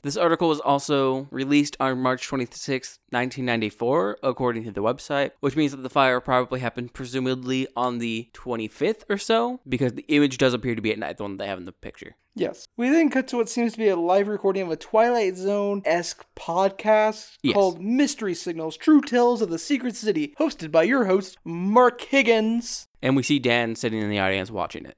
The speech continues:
Speaker 2: Yep. Mark is Dan's only friend?
Speaker 1: It's hard to tell, but assumedly, yeah.
Speaker 2: Yeah. Either that or the, the show just didn't have a, the budget to, like, hire more actors.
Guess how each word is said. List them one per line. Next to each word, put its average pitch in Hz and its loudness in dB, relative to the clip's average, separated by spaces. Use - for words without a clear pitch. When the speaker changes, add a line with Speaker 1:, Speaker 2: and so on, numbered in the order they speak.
Speaker 2:
Yep. 233 -4
Mark 247 4
is 214 -2
Dan's 214 0
only 247 0
friend? 330 0
Speaker 1:
It's 247 -2
hard 143 4
to 160 -4
tell, 110 0
but 117 -4
assumedly, 107 -4
yeah. 90 -8
Speaker 2:
Yeah. 120 -4
Either 240 2
that 208 8
or 202 4
the, 170 -4
the 170 -8
show 190 0
just 175 -6
didn't 175 -6
have 175 -4
a, 151 -8
the 156 -12
budget 160 -4
to, 160 -8
like, 156 -8
hire 170 0
more 165 -2
actors. 180 -4